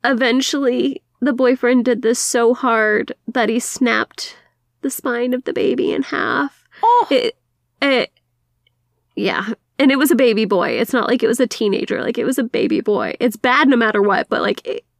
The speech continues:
Speaker 1: this baby had no fucking chance.
Speaker 2: And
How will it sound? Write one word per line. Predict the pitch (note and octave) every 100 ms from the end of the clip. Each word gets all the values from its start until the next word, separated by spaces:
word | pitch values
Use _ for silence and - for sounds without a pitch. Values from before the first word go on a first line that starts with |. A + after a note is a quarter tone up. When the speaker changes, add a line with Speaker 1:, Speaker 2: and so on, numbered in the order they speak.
| _ C4+ -
Speaker 1:
this | E4+
baby | E4+ D4 B3+
had | C#4+ A#3+
no | A3 A3 G#3
fucking | - F#3 G3 F#3
chance. | - - - - - _ - - -
Speaker 2:
And | -